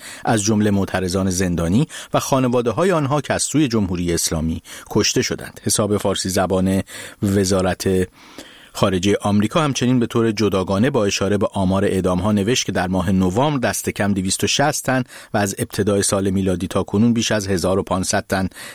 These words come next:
در ایران اعدام شدند. وزارت خارجهٔ آمریکا تاکید کرده که جمهوری اسلامی از اعدام به عنوان ابزاری برای سرکوب استفاده می‌کند و جامعهٔ جهانی نمی‌تواند چشمش را ببندد. وزارت امور خارجهٔ ایالات متحده یادآور شد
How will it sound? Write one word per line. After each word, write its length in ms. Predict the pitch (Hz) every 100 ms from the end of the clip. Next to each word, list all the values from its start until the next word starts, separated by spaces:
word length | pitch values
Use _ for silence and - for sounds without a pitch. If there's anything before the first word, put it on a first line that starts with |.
| -
در 140 | 107 95
ایران 400 | 87 87 92 87 - -
اعدام 420 | - 139 123 127
شدند. 440 | 98 95 78 73 - - - -
وزارت 400 | 113 113 101 104
خارجهٔ 340 | 107 101 104
آمریکا 320 | 101 98 123
تاکید 400 | 117 101 - 160
کرده 280 | - 135 127
که 80 | 113
جمهوری 460 | 104 92 92 131
اسلامی 400 | 170 - 143 139
از 180 | 104 90
اعدام 380 | 104 92 98 101
به 60 | 95
عنوان 300 | 90 92 95
ابزاری 480 | 90 87 101 95
برای 300 | 90 87 92
سرکوب 420 | 90 92 87 - 175
استفاده 460 | 165 147 151 147
می‌کند 440 | 143 - 135 131 123 - - -
و 60 |
جامعهٔ 540 | 110 113 110 117 170 185
جهانی 420 | 151 123 131 131
نمی‌تواند 640 | 151 160 - 92 87 85 82
چشمش 460 | 160 156 131 117
را 240 | 117 107 101 - - - 117
ببندد. 480 | 123 - 73 - - 113
وزارت 380 | 104 104 101
امور 200 | 101 98
خارجهٔ 340 | 95 98 92 95
ایالات 280 | 95 92 95
متحده 420 | 98 - 98 104
یادآور 380 | 104 87 90 143
شد 240 | - 175